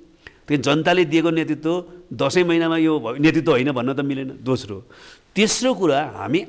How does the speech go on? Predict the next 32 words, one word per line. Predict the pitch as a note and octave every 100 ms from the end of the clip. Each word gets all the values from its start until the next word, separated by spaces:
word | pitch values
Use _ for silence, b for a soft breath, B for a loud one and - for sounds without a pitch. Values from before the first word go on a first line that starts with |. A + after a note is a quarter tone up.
| -
आफैले | C#3 G3+ B3+ B3+
अब | C3+ A2+ B2+ D3
त्यो | D#3+
नेतृत्व | C#3+ C#3+ D3+ D#3+ F3
जनताले | D#3 D#3+ E3 D3
त | G2+
दियो, | - D3+ D#3+ C#3 B B B B -
अब | E3 G3
त्यसलाई | F3+ E3+ F3+
चाहिँ | F#3 C3
वास्तविक | C3 - - A3+ A#3+
व्यवहारमा | D3 D#3+ D#3 D3+ C#3+
चाहिँ | C#3 D3+
हामी, | G2+ G2+ G2+
हो, | B2 C#3
जनताले | C3 C3+ C3+
ठिक | C3 - E3+ -
काम | C#3 C3+
गरेर | C3
हामीले | C#3+ C3
नेपाल | B2+ C3
फेर्यो | B2+ C3 C3
भन्नुपर्छ। | A#2+ A2 C3 C3 - C3 - B B B B -
त्यसको | F#3 F3+ -
निम्ति | B3 A3 E3+ D3+
चाहिँ | B2 B2+ D3
हामीले | G2+ A2 C#3
अघि | C#3+ D#3 E3+
भनेका | A#2+ A#2 A#2+
कुरामा | - A2 B2+
छलफल | - G#2+ A2
सुरुवात | G#2 - A2+ G#2+